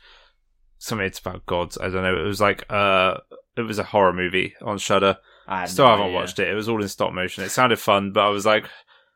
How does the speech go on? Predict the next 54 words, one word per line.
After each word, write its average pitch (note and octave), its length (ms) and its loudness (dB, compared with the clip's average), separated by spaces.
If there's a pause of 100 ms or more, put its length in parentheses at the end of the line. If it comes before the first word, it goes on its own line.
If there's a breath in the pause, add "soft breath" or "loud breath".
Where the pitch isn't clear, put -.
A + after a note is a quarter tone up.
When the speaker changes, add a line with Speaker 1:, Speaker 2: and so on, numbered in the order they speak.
(100)
Speaker 2:
Nah. G#3 200 -10
Speaker 1:
just G3+ 180 -8
doesn't C#3 260 -2
interest E3+ 360 0
me A#2+ 80 0
that G2+ 180 2
much. G2+ 240 0
When C3 100 0
people C3+ 220 2
tell C3+ 180 2
me A#2 100 -2
it's A2 120 -4
all A2+ 80 -4
stop A2 220 -6
motion, F#2+ 340 -6
to - 100 -10
me G#2+ 100 -2
that G2 140 -2
just G2 180 -6
says F#2 200 -4
that's - 360 -8
a - 120 -20
bit - 80 -12
clunky, F#2 420 -8
innit? C3 120 -4
Speaker 2:
Yeah. C3 440 4
Speaker 1:
Like, C#3+ 240 0
<laughs> - 80 -10
Speaker 2:
I G#3+ 80 4
think F#3 240 -2
the, D#3+ 180 -2
um, C#3+ 440 2 (880)
yeah. G2 380 -4 (200)
Speaker 1:
It G3+ 100 -2
looks A#3 260 2
nice. A2 500 0
I'm B2 140 -2
not C#3 140 2
Speaker 2:
It - 40 -10
Speaker 1:
gonna B2+ 140 6
Speaker 2:
does. A#2 100 0
Speaker 1:
say B2 220 6
it, A2 300 -2
it B2 120 -2
doesn't A2 280 0
look A2 160 0
nice. A2 260 2
I A2+ 80 0
think A2 180 -6
it A2 40 0
looks G#2 180 -6
really G#2+ 160 -4
cute. - 340 0 (400 loud breath)
Just, - 360 -2